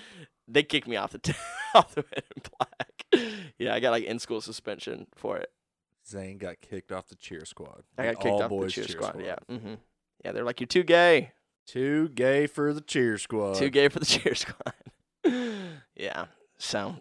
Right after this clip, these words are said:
Speaker 1: there you
Speaker 2: It's
Speaker 1: go.
Speaker 2: okay, buddy.
Speaker 1: There's a, <laughs> yeah, I'm holding on to a lot of resentment to that one kid, but, yeah, he told, he, he said that God told him to tell on me.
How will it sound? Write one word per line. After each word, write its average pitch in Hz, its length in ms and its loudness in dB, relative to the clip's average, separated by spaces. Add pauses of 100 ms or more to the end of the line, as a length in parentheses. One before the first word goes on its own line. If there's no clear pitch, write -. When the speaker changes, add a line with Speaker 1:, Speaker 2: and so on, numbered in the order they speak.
Speaker 1:
there 123 100 2
you 139 40 4
Speaker 2:
It's 139 40 2
Speaker 1:
go. 123 160 4 (100)
Speaker 2:
okay, 82 120 -10
buddy. 80 240 -16
Speaker 1:
There's 120 260 0
a, 117 400 2 (460)
<laughs> 208 500 -8
yeah, 127 320 2 (160)
I'm 123 220 4
holding 123 320 2
on 104 180 -4
to 104 100 -4
a 98 40 -4
lot 101 200 -6
of 101 60 -6
resentment 87 600 -12
to - 100 -8
that 90 180 -6
one 95 200 -12
kid, 71 340 -12
but, 82 180 -10 (600)
yeah, 78 220 -10 (120)
he 135 140 -8
told, 156 340 6
he, 139 120 -8 (100)
he 139 260 -2 (260)
said 156 260 2
that 113 340 0
God 107 300 0
told 98 220 -8
him - 160 -12
to 76 180 -10
tell 55 320 -12
on - 140 -20
me. - 200 -20